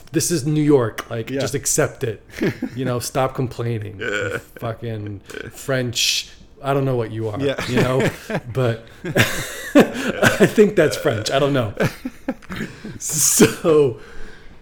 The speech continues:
Speaker 1: so, like, I'm in line, but I'm excited, and, and I'm going into this totally blind. Like, I don't know what show I wanna see. I just wanna see a show. I'm in, I'm like, uh, it's free time. It's gonna, I'm gonna see a matinee. I, I never
Speaker 2: Oh,
Speaker 1: think
Speaker 2: yeah,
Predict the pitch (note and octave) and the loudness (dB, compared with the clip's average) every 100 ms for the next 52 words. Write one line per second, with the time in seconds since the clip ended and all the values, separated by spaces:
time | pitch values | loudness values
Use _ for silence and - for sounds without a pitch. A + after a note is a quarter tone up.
0 | - - F#3+ G3 G3+ G#3+ A3+ A#3 A#3+ F#3 | -4 2 6 6 6 6 4 4 4 4
1 | F3 F3 E3 - G3+ G3 F#3+ G3+ G3 A#3+ | 2 2 0 0 2 4 4 6 4 6
2 | D4 C4+ A3 G#3 - D#3 D3 B2 C3 A2 | 4 4 2 0 2 0 0 -2 -2 -2
3 | G2+ A2 B2 C3+ F3 F3 C#3+ C#3 C3+ A#2 | -4 -6 -4 -2 -2 -4 -4 -2 -2 -2
4 | B2+ C3+ - C3 B2 A#2 A2 G#2+ F#2+ - | -4 -6 -8 -6 -4 -4 -4 -8 -10 -12
5 | A#2+ G#2+ C3 C3+ - C#3+ C#3+ C#3+ - B2+ | -12 -12 -8 -6 -6 -2 -2 -2 -6 -4
6 | A#2 - A2+ F#2+ A2 B2+ D3+ E3 C3+ B2+ | -4 -6 -8 -8 -8 -6 -2 -2 -2 -6
7 | B2+ B2 B2 A#2+ B2+ C#3+ - - E3 F3+ | -4 -6 -8 -12 -10 -12 -12 -6 0 0
8 | - C#3+ C#3+ C#3+ D3 D3 - - - - | 0 -2 -2 -2 -2 -6 -14 -20 -20 -20
9 | - D#3+ - D3+ D3 C#3 C#3 C3 C3 B2 | -6 -6 -4 -2 0 0 -2 -2 -2 -2
10 | D3 F3 D#3 C#3+ C#3 C#3 C#3 B2 - - | -2 -2 -2 -2 -2 0 -2 -4 -12 -20
11 | - - - C#3 C#3+ C#3 B2+ C3 F3+ D#3+ | -20 -20 -12 -10 -6 0 0 2 0 0
12 | D3+ C#3+ B2+ D#3 D3+ C3 | -2 -6 -2 0 0 -2